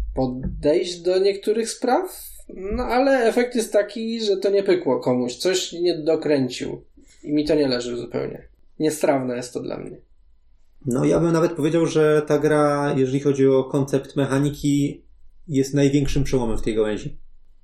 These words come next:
Speaker 2: Jeżeli chodzi o sam koncept tego, jak można rozgrywać kolory kart.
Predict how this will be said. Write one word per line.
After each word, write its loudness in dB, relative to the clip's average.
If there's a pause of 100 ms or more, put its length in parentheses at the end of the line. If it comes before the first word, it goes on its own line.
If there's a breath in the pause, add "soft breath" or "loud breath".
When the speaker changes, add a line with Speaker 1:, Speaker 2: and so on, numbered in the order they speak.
Speaker 2:
Jeżeli 2
chodzi 2
o -4
sam -2
koncept -2
tego, 2
jak 0
można 0
rozgrywać -2
kolory 0
kart. -8